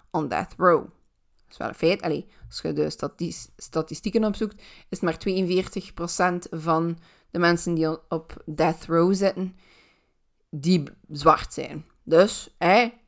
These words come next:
het is nog altijd de blanken die het meest <laughs> echt fout doen, hè. Even, eh, ter verduidelijking. Nee, nee, dat niet. Maar, ehm,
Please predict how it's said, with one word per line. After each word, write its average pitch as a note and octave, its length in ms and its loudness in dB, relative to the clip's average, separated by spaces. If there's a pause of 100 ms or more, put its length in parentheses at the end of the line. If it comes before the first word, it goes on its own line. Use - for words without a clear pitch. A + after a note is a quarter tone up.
het - 120 -10
is F#3 120 4
nog F3+ 160 6
altijd A3 460 6
de F3 100 2
blanken A#3 580 6
die G#3+ 160 2
het G#3+ 160 0
meest G#3 600 -2 (140)
<laughs> - 640 -10
echt - 360 -6
fout D#3+ 500 -4
doen, D3 140 -2
hè. B3+ 140 -2 (540)
Even, F#3 540 -2
eh, G3 80 -2 (540)
ter G3 140 -2
verduidelijking. G3 600 -2 (420)
Nee, D#3 120 -2
nee, - 220 -6 (240)
dat D3 180 -4
niet. - 320 -8
Maar, D#3+ 340 0
ehm, D#3 560 -2